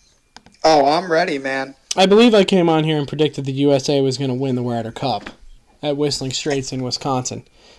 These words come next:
Speaker 2: which, by
Speaker 1: You
Speaker 2: the
Speaker 1: also
Speaker 2: way,
Speaker 1: said
Speaker 2: that
Speaker 1: it would be easy, too.
Speaker 2: And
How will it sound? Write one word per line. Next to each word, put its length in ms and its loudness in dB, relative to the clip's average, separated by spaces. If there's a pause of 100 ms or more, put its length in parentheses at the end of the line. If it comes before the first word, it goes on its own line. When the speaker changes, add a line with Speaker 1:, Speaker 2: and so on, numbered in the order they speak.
(140)
Speaker 2:
which, 180 -2
by 100 6
Speaker 1:
You 60 8
Speaker 2:
the 60 8
Speaker 1:
also 140 6
Speaker 2:
way, 60 6
Speaker 1:
said 80 2
Speaker 2:
that 120 6
Speaker 1:
it 60 0
would 140 -2
be 80 -6 (120)
easy, 260 -6
too. 280 -6 (280)
Speaker 2:
And 500 0